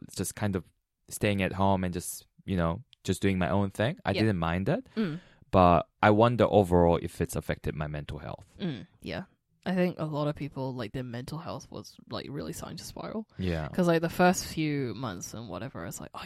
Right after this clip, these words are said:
Speaker 2: yes, I don't have to deal with people." But, like, you know, over time, it's like, even, like, the most introverted people eventually just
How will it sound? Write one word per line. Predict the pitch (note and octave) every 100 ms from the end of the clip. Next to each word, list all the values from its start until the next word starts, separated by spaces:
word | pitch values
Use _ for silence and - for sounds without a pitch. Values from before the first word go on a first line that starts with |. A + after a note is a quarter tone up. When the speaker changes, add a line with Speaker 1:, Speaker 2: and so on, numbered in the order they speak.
| -
Speaker 2:
yes, | E3+ - -
I | D#3+
don't | E3
have | D#3+
to | D#3
deal | - D#3+
with | D#3 -
people." | - - F#3 G3+ - - - -
But, | G#3
like, | G#3 F3 - - _ _
you | - G3
know, | E3+ B2
over | F3+ E3 D#3
time, | - C3+ C#3+
it's | - -
like, | C3
even, | - F#3+ E3 C#3+
like, | C#3+ D3
the | D3+
most | D#3+ D#3+ - -
introverted | F#3 F3+ C3 G#2+ B2
people | C#3 C3 B2+ C#3 C#3+ -
eventually | C#3 C#3 C#3+ - C3+ A#2+
just | - - -